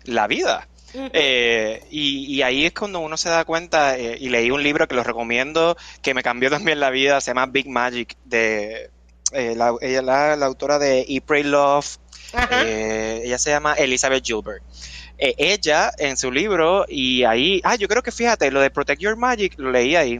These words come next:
Speaker 1: puede, puede que sí, <laughs>
Speaker 2: Ok,
Speaker 1: puede
Speaker 2: ok.
Speaker 1: que sí, pero, eh, ahí en ese libro ella habla de lo que son los miedos, y, y lo pone de una manera muy interesante que, que ahora yo tengo muy presente. Pues tú tenías miedo por, por tu cuerpo, yo tenía miedo de, de mi inglés,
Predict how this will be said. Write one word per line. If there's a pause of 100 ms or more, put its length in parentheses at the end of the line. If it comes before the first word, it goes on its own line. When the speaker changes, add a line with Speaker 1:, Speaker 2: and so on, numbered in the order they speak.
(160)
Speaker 1:
puede,
puede
que
sí,
<laughs>
Speaker 2:
Ok, (100)
Speaker 1:
puede
Speaker 2:
ok.
Speaker 1:
que
sí, (340)
pero,
eh,
ahí
en
ese
libro
ella
habla
de
lo
que
son
los
miedos, (880)
y,
y
lo
pone
de
una
manera
muy
interesante
que, (300)
que
ahora
yo
tengo
muy
presente. (720)
Pues
tú
tenías
miedo
por,
por
tu
cuerpo,
yo
tenía
miedo
de,
de
mi
inglés,